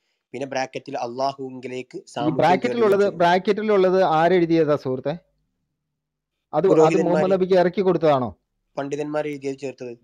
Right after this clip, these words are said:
Speaker 2: പണ്ഡിതന്മാർ എഴുതിയതല്ല, ഇത് നിങ്ങൾ പറഞ്ഞു, നിങ്ങൾ നിങ്ങളുടെ മുഹമ്മദ് നബിക്ക് ഇറക്കി കൊടുത്ത കാര്യമാണ് നിങ്ങൾ വായിക്കുന്നതെന്ന് പറഞ്ഞു. എന്നിട്ട് പണ്ഡിതന്മാരോട് ബ്രാക്കറ്റിൽ എഴുതി വെച്ചിരിക്കുന്നത് നിങ്ങൾ വായിക്കുന്നത് എന്തിനാ സുഹൃത്തെ? നിങ്ങൾക്കത്
Speaker 1: ആ
Speaker 2: വാ-,
Speaker 1: പണ്ഡിതൻ
Speaker 2: മ-, മര്യാദയ്ക്ക് വായിച്ചാ പോരെ. നിങ്ങൾക്കറിയാം,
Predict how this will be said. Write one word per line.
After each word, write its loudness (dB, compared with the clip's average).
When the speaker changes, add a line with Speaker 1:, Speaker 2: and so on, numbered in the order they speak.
Speaker 2:
പണ്ഡിതന്മാർ 2
എഴുതിയതല്ല, 4
ഇത് 0
നിങ്ങൾ 0
പറഞ്ഞു, 2
നിങ്ങൾ 0
നിങ്ങളുടെ -2
മുഹമ്മദ് 0
നബിക്ക് 0
ഇറക്കി 0
കൊടുത്ത 0
കാര്യമാണ് 2
നിങ്ങൾ 0
വായിക്കുന്നതെന്ന് 0
പറഞ്ഞു. -2
എന്നിട്ട് 2
പണ്ഡിതന്മാരോട് 2
ബ്രാക്കറ്റിൽ 2
എഴുതി 2
വെച്ചിരിക്കുന്നത് 0
നിങ്ങൾ 2
വായിക്കുന്നത് 4
എന്തിനാ 2
സുഹൃത്തെ? -2
നിങ്ങൾക്കത് 2
Speaker 1:
ആ 6
Speaker 2:
വാ-, 2
Speaker 1:
പണ്ഡിതൻ -2
Speaker 2:
മ-, -10
മര്യാദയ്ക്ക് 0
വായിച്ചാ 4
പോരെ. 0
നിങ്ങൾക്കറിയാം, 2